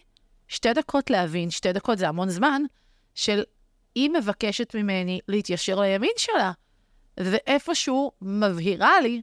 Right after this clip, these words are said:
שאם אני לא מתיישרת לימין שלה, היא לא תמשיך לעבוד איתי.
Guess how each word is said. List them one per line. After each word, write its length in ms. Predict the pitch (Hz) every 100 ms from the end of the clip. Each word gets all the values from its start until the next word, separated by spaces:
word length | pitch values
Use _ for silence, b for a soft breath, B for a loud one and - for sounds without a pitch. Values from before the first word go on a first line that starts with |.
| -
שאם 300 | - 214 208
אני 180 | 196 196
לא 120 | 254 349
מתיישרת 460 | - 233 262 285
לימין 360 | 247 196 208 381
שלה, 380 | 480 427 262 240 - _ _ _ _ _ -
היא 120 | 330
לא 120 | 349 320
תמשיך 380 | 302 - 370
לעבוד 320 | 359 240 311 320
איתי. 280 | 302 185